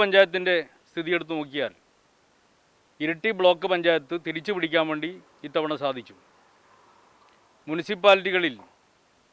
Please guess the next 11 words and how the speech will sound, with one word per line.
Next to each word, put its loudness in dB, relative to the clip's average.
യു -2
ഡി -2
എഫ് -2
ജയിച്ച 0
മുനിസിപ്പാലിറ്റികളിലും -2
നില 2
മെച്ചപ്പെടുത്താനായി. 0
ഇപ്പോൾ 2
തളിപ്പറമ്പ് 2
നഗരസഭ, 0
തളിപ്പറമ്പ് 0